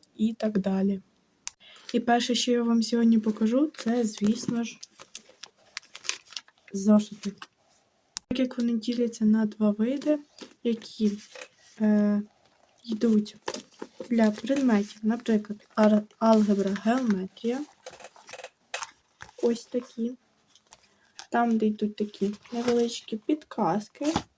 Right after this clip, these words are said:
І є прості, в яких нічого немає. Самі вибирайте, для якого він буде предмет. Ще що входить до цієї лінійки, це, звісно ж,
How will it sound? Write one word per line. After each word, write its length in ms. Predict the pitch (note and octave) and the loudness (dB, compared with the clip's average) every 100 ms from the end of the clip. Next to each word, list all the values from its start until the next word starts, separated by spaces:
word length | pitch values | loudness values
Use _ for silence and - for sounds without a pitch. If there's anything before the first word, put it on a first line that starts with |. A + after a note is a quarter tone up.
| - _ _ _ _ _ - - _ _ | -20 _ _ _ _ _ -20 -20 _ _
І 100 | D#4 G4 F#4 D4 | 8 10 10 6
є 440 | A#3+ B3+ C4 C4 B3+ - - - _ - _ | 2 2 2 2 -6 -12 -20 -20 _ -20 _
прості, 420 | - A#3+ - A#3+ A3 | -2 -2 -2 -2 2
в 60 | |
яких 460 | G#3+ G#3+ B3 B3 - _ - - _ _ - | 2 0 -4 -4 -12 _ -20 -20 _ _ -2
нічого 600 | A3+ A3+ A#3+ B3 B3 A#3 _ - | 0 2 2 0 0 -6 _ -6
немає. 520 | A#3 G#3 G3 G3 G3+ - - - - - _ _ - _ - | 0 0 0 -2 -4 -12 -14 -12 -14 -16 _ _ -20 _ -20
Самі 340 | - B3+ A#3 A3 | -4 2 6 6
вибирайте, 480 | G3 G#3+ C4+ D4 A3 | 4 2 2 2 0
для 160 | G3+ | 2
якого 300 | G3 A3 A3 | 2 0 0
він 240 | G#3+ A3 A3 | 0 0 0
буде 200 | F#3+ G3+ | -2 -4
предмет. 520 | - G#3 G3+ G#3+ - _ _ - | -6 -8 -10 -16 -20 _ _ -6
Ще 240 | - B3+ | 0 2
що 240 | A#3+ - A3+ | 0 0 -4
входить 480 | - A#3 A3 G#3 | -4 -6 -2 -2
до 120 | G#3 G#3+ | -4 -10
цієї 480 | - A3 A3 G#3+ | -6 -2 0 2
лінійки, 580 | G3+ G#3 A#3 D4 D#4 B3 | 2 2 2 0 -2 -6
це, 260 | A3+ - B3 | -6 -4 -2
звісно 440 | G#3 G#3+ - A#3 | 0 -2 -2 -8
ж, 180 | A3+ | -8